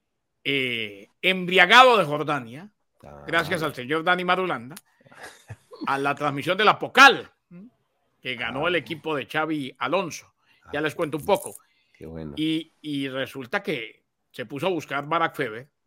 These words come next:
Speaker 1: Primero que todo, le dije, "Es que yo tengo un amigo, Dani Marulanda,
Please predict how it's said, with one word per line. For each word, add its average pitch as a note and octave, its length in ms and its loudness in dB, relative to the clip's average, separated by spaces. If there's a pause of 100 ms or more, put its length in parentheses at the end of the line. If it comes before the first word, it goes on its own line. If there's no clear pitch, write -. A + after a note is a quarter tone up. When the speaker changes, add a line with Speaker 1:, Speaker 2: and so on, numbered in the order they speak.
Speaker 1:
Primero D3 300 -2
que D3+ 100 -2
todo, D#3 140 -2
le C#3+ 80 -2
dije, C3+ 80 -4
"Es C3 80 -14
que G3 80 -2
yo F#3+ 60 0
tengo G3 160 -4
un G#3 40 0
amigo, F#3+ 300 0
Dani F#3 160 0
Marulanda, F3 600 -2